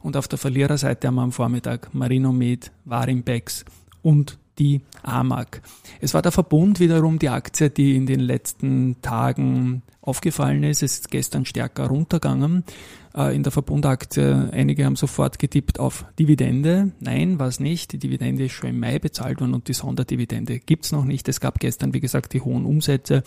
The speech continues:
und der Verbund hat auch gewarnt ein bisschen davor, äh, dass der Wasserstand halt doch ein bisschen auf die Stromproduktion drückt, aber auch nur indirekt, weil dann gibt's halt eine höhere Fallhöhe. Trotzdem, die Verbundaktie kassiert momentan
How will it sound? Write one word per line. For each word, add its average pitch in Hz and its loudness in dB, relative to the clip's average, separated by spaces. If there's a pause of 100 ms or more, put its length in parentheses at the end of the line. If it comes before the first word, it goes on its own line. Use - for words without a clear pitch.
(480)
und 156 2
der 151 6
Verbund 139 0
hat 139 4
auch 135 0 (140)
gewarnt 135 2
ein 135 2
bisschen 135 2
davor, 131 0 (460)
äh, 131 -2
dass 131 -4
der - 0
Wasserstand 123 -2
halt 127 -2
doch 127 -2
ein - -6
bisschen 135 -2
auf 131 -2
die 135 -2
Stromproduktion 127 0 (460)
drückt, 151 4
aber 127 0
auch 123 -2
nur 131 2
indirekt, 147 4
weil - 0
dann 131 0
gibt's 127 -4
halt 123 -2
eine 123 0
höhere 123 -2
Fallhöhe. 131 0
Trotzdem, 139 -2
die 143 0
Verbundaktie 135 -2
kassiert 143 -2
momentan 127 0